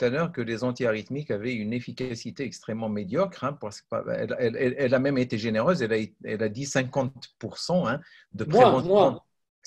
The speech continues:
Speaker 1: C'est cinquante pour cent de, de prévention et de, de, de, de maintien du rythme sinusal à un an, parce qu'on, on parle à, à, à un an. Alors, et, et, et,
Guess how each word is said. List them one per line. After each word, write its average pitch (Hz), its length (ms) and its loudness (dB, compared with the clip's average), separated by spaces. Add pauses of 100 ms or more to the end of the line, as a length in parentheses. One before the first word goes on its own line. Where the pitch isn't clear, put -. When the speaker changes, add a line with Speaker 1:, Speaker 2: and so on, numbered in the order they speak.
(220)
Speaker 1:
C'est 135 160 -6
cinquante 135 440 -2
pour 127 160 -4
cent 143 260 0
de, 113 140 -4
de 113 160 -4
prévention 127 760 0
et 107 160 -2
de, 104 320 -4
de, 113 180 -8
de, 110 140 -2
de 123 120 2
maintien 180 360 6
du 127 140 0
rythme 131 240 -8
sinusal 117 500 2
à 120 160 0
un 120 140 2
an, 214 180 2
parce 104 220 -4
qu'on, 107 400 -6
on 104 140 -6
parle 110 260 0
à, 101 440 -4
à, 104 300 -6
à 117 220 -6
un 110 180 0
an. 180 220 -2 (720)
Alors, 127 340 4
et, 123 440 0
et, 131 120 -2
et, 127 240 -2